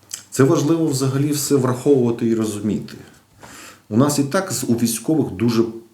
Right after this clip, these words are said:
проблемна воля. І цього не помічати не можна.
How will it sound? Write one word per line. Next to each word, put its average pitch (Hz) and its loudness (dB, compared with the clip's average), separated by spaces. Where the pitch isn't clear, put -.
проблемна 110 2
воля. 95 -2
І 113 2
цього 143 2
не 117 2
помічати 120 0
не 107 0
можна. 71 -4